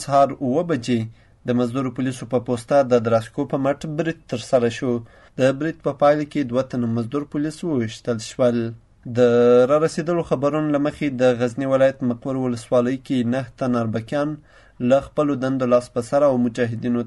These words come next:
ته تسلیم شول. خبر وایي یاد اربکیان د حقایقو په درک کولو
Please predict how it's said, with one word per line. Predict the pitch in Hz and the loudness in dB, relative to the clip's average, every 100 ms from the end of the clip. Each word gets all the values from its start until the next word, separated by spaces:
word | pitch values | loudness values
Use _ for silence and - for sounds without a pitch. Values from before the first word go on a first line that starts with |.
| 139 | -4
ته | 139 - | -6 -4
تسلیم | 160 151 - 113 113 | -4 -4 -6 -6 -6
شول. | - 123 113 113 113 _ - _ | 2 2 2 -2 -10 _ -20 _
خبر | 135 131 131 | 2 2 4
وایي | 131 139 | 2 4
یاد | 156 151 | 2 2
اربکیان | 135 139 151 147 | 0 -2 -2 -2
د | 143 131 | -2 -4
حقایقو | 127 135 135 143 - | -4 0 -2 -2 -8
په | 127 | 0
درک | 120 117 135 | 0 0 -4
کولو | 135 147 151 | -2 0 -2